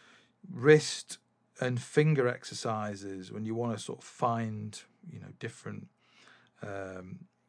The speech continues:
different ways, accents and rebounds. Uh, I think that's one of the, um, yeah, that's, that's a George Lawrence Stone book, sorry, yeah. Um, where is this?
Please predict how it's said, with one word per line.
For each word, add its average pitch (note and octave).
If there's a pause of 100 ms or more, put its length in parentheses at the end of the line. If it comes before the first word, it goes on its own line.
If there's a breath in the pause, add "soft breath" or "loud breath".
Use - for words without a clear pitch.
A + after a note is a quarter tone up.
(2000)
different A2+
ways, G#2 (120)
accents C#3+
and B2+
rebounds. A#2+ (1080 loud breath)
Uh, G#2+
I -
think -
that's -
one A2
of A2
the, A2
um, G#2+ (1120)
yeah, A#2 (120)
that's, -
that's B2+
a C3
George C3
Lawrence A#2
Stone G#2+
book, -
sorry, -
yeah. G2+ (200)
Um, G#2 (1300 loud breath)
where C3+
is B2
this? -